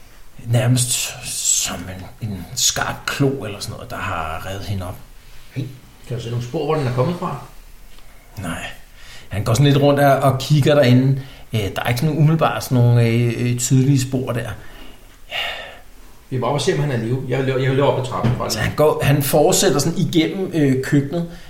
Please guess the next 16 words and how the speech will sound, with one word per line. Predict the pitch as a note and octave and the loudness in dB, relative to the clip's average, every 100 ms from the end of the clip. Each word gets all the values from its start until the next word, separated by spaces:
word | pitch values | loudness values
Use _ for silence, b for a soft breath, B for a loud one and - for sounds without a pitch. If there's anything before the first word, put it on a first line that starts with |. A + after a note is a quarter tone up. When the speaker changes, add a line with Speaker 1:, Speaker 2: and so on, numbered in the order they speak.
| B | B
Speaker 1:
Øh, | C3+ B2+ B2+ B2 | 2 4 4 2
på, | D#3 D3 | 0 2
i | D#3 | 4
den | C#3 | 2
anden | C#3+ D3 E3 | 4 2 2
ende | D3 D#3 D#3+ | 2 4 4
af, | C3 - | 4 4
af, | B2+ A#2+ A2+ A2+ - A#2+ | 4 6 4 2 0 0
af | A#2 | 2
køkkenet, | C#3 C#3 D#3 C3+ | 2 2 2 2
der | |
er | C#3+ | 4
der | D3 | 4
sådan | C#3+ D3 | 2 0
en, | C3 | 0
en | C3+ | 2